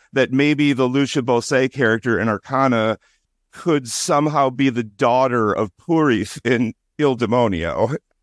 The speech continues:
And that's, like, the mother that was the powerful witch back then, which it doesn't quite work 'cause she, 'cause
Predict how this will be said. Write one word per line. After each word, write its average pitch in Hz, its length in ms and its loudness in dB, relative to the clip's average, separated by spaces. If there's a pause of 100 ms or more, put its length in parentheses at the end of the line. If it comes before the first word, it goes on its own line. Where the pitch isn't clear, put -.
(360)
And 127 140 0
that's, 135 240 0
like, 131 160 0 (380)
the 117 140 0
mother 131 420 2
that 113 160 0
was 110 160 -6
the 117 100 -6
powerful 120 500 0
witch 113 260 -2
back 87 220 -2
then, 101 360 0
which 117 220 -2
it 123 140 -4 (120)
doesn't 214 240 0
quite 151 260 0
work 147 280 0
'cause 156 120 0
she, 151 220 0
'cause 147 200 -2